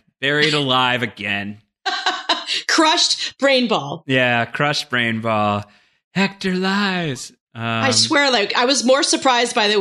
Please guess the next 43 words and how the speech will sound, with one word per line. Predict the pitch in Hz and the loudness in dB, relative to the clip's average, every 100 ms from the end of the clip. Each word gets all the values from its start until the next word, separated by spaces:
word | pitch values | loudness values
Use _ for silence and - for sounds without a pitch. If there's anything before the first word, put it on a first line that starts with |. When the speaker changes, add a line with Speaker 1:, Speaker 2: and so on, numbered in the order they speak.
| 202 | 2
Speaker 2:
ability | 190 214 214 202 | 2 2 2 2
of | 196 | 0
her, | 214 202 | -2 -2
her | 190 185 | 2 2
to | 180 | 0
crush | - 208 196 - | 0 0 2 0
that | 190 139 | 0 0
brain | 170 180 | 0 2
ball | 185 190 | 0 0
so | - 214 | 2 2
easily. | 175 180 233 | 2 2 2
And | 202 | 2
I | |
was | 180 | 2
like, | 196 175 | 0 0
is | 175 | -2
it | 190 | 0
because | 202 202 196 196 | 2 2 2 2
she's | - 196 175 | 2 2 2
a | 170 | 2
host | 175 180 - | 2 2 2
and | 156 | 0
she | - | 2
has | 165 165 | 2 0
special | 165 160 175 165 - - - | 0 2 2 0 -2 -4 -2
Terminator | 208 175 170 170 | 0 2 2 0
powers? | 175 160 190 226 - - _ _ 131 | 0 0 2 0 0 -4 _ _ -4
Speaker 1:
I | 175 | -2
don't | 269 | 0
know. | 294 349 427 113 - | 0 0 0 -2 -6
Or | - 165 | -4 0
is | 190 185 | 0 -2
it | 190 | -4
just | 196 - | -4 -2
like, | 202 - - _ _ _ _ _ - | -4 -4 -20 _ _ _ _ _ -8
I | |
don't | 127 | -4
know, | 113 | -2
after | - | 0
everything | 127 135 131 135 | 0 0 0 0
Hector's | 123 123 - 117 | 0 -2 -2 -4
been | 104 117 123 | 0 -2 -2
through, | 101 | -2